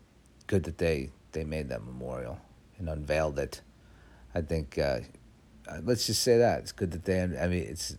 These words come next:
it's a heartbreaking, uh, story. Uh, well, just from what I read there. Uh, but, uh,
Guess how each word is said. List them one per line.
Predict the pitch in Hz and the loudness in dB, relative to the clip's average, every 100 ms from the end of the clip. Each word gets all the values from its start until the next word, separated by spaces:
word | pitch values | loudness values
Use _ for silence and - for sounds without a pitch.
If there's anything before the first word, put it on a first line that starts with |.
| - | -14
it's | - - | -10 -2
a | 90 69 - | -2 -2 -2
heartbreaking, | 90 82 85 78 73 73 - - - - - - - - - | -2 0 -2 -2 -6 -10 -14 -20 -20 -20 -20 -20 -20 -20 -6
uh, | 87 78 64 | 2 2 2
story. | - - 95 78 73 85 - - - - - | 0 2 4 4 0 -4 -12 -20 -20 -20 -12
Uh, | - 80 65 | 0 0 2
well, | 92 82 | 2 2
just | 78 78 | 0 -4
from | - 78 | -6 -4
what | 76 71 | -2 0
I | 65 65 64 - | 0 -2 -6 -6
read | 90 73 67 | -2 -2 0
there. | 76 71 - - - - - - - - - - - - | 2 2 0 -8 -20 -20 -20 -20 -20 -20 -20 -20 -20 -6
Uh, | 87 78 71 62 - - - | -2 0 0 -2 -6 -14 -8
but, | - 76 69 - | -2 -2 -2 -2
uh, | 73 69 | 0 0